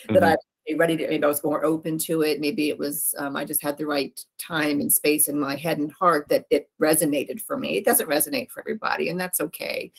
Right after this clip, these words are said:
Speaker 2: Um, but it's the only l-, research-based leadership program that I know that, um, forces you to, to kind of look at yourself first. You know, as you were saying, the curriculum, since you guys did it,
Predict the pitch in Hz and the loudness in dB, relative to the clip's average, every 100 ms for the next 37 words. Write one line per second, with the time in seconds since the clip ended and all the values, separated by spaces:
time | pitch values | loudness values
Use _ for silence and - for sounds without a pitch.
0 | - - - 160 151 147 _ - - 185 | -20 -20 0 4 4 2 _ -20 2 6
1 | 185 190 190 185 196 208 185 165 151 151 | 8 6 6 6 6 6 2 2 0 -2
2 | _ _ 160 160 165 160 - 147 160 202 | _ _ -4 -2 -2 -6 -10 -4 0 2
3 | - - 165 151 - 151 147 143 160 160 | 2 4 2 2 -2 0 2 2 0 0
4 | 165 - 131 165 147 143 147 143 156 165 | -2 -2 -2 0 0 2 2 2 2 2
5 | 160 147 143 151 151 156 _ _ - 131 | 2 2 2 2 0 -2 _ _ -12 0
6 | 160 143 - - 139 139 147 - - _ | 2 2 0 -4 -2 -2 -4 -6 -8 _
7 | _ - _ _ - - 190 196 208 170 | _ -20 _ _ -6 4 6 6 4 2
8 | 151 156 185 208 214 233 233 - 214 - | 0 -2 0 2 2 0 -2 -8 -8 -10
9 | - 208 196 180 190 214 190 - 180 190 | -2 0 2 0 -2 -2 0 0 2 0
10 | 220 - 247 349 - 175 160 160 165 160 | -2 -2 0 0 2 4 6 4 2 2
11 | 170 160 - 170 175 - 160 151 156 - | 2 2 -2 0 0 2 0 0 -2 0
12 | 180 170 208 196 175 165 156 - 151 151 | 0 0 0 4 6 4 2 0 2 2
13 | 151 - | 2 -2